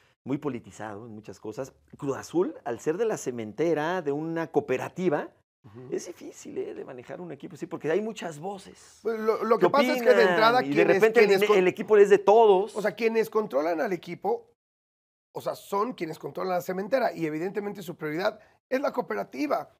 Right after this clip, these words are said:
Speaker 2: ¿me entiendes? Es que el negocio esté sano, es que todo vaya bien,
Speaker 1: Sí.
Speaker 2: este, y como debe ser. Sin embargo, no concesionan a alguien con talento, con expertise,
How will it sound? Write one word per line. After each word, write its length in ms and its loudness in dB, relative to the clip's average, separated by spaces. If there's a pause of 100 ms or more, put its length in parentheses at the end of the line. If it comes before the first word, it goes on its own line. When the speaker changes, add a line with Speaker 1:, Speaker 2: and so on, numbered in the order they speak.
(140)
Speaker 2:
¿me 140 -12
entiendes? 360 -8
Es 140 -6
que 80 -4
el 100 -4
negocio 380 -8
esté 180 -14
sano, 340 -6
es 60 -16
que 120 -18
todo 280 -10
vaya 240 -10
bien, 340 -6 (120)
Speaker 1:
Sí. 100 -10 (140)
Speaker 2:
este, 580 -6
y 180 -14
como 300 -2
debe 220 -6
ser. 260 0 (140)
Sin 220 -10
embargo, 400 0
no 220 -4
concesionan 880 -4 (240)
a 120 -4
alguien 300 0
con 240 -10
talento, 540 -6
con 140 -10
expertise, 760 -8